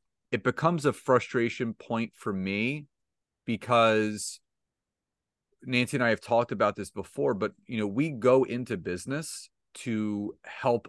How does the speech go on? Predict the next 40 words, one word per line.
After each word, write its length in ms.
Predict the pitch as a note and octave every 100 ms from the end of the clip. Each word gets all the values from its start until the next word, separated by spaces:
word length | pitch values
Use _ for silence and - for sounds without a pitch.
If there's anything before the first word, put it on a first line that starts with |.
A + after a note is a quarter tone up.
| -
other 200 | G2+ G2
people, 440 | - G2 D2+ C#2 -
to, 140 | G#2+ -
to 120 | A2
solve 540 | - C#3 A#2 A#2 G2+ -
other 240 | A2 A2 G2+
people's 380 | - - A2
problems. 540 | - A#2+ B2+ G#2+ G2+ F#2+
So 200 | A2+ G2+ - - _
I 80 | G#2+
think 240 | G#2 D#3 -
why 400 | G#2 A2+ A#2+ A2+
it's 320 | G#2+ F#2+ -
such 180 | - G#2
a 60 |
trigger 340 | - A#2+ G#2+ G#2
for 140 | G#2
myself 420 | F#2+ F#2+ A2+ G#2+
and 100 | F#2+
Nancy 440 | G#2+ C#3+ C#3+ G#2+ F#2+
is 140 | F#2
that, 160 | G#2 F2+ _ _ _ -
you 80 | A#2+
know, 80 | -
how 300 | - C#3 D#3+
can 220 | - F3+
someone 720 | - C#3+ C3 F#2 E2 E2 G2+ _ _ _ _ _ _ _ _ _ _ _ _ _
have 320 | - - C3
such, 540 | - - D#3 D3+ - - _ _ _ _ _ _ _ _ _
have 200 | - C3+
such 220 | - - -
a 80 |
large 540 | A2+ G2 G#2+ B2 C#3+ - -
ego 640 | A2 G#2+ C3 C#3+ F3 F3+ _ _ _ _ _ _ _ _
that 140 | B2+ C3+
also 360 | C#3 D#3+ D#3+
wants 260 | B2+ C3 -
to 100 | G2
help 220 | C#3 -
people? 360 | G2+ D#2+ C#2+